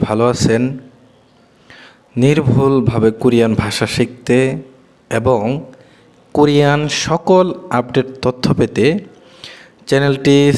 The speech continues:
সাবস্ক্রাইব করে সহজ একাডেমি বিডির সাথেই থাকুন।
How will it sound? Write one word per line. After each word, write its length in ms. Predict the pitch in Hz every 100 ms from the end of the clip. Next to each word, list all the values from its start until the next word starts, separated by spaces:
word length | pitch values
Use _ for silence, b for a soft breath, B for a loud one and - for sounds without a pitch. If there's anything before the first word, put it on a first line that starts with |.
| -
সাবস্ক্রাইব 560 | 131 156 - - 117 107
করে 180 | 120 113 175 220 - - - _ _ - -
সহজ 420 | 156 139 160 156 170 - - - 131
একাডেমি 420 | 131 135 127 123 113
বিডির 320 | 123 127 170 233 B B B _ -
সাথেই 360 | - 135 - 117 -
থাকুন। 260 | 101 -